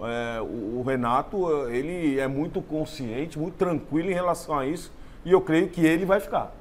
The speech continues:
Eu creio que ele vai ficar, até porque, é, você não pode hoje dispensar um Renato Augusto, porque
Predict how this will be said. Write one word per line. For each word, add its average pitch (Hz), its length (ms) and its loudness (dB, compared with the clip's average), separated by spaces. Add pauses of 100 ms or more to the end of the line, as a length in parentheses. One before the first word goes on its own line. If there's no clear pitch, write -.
(280)
Eu 101 80 -10
creio 104 220 -8
que 107 100 -8
ele 127 120 -4
vai 143 120 0
ficar, 139 220 2
até 175 160 0
porque, 160 460 -2 (320)
é, 143 260 6
você 135 240 0
não 170 100 0
pode 139 460 4
hoje 143 160 2
dispensar 139 600 2
um 156 260 2
Renato 135 360 0
Augusto, 127 540 0
porque 190 920 4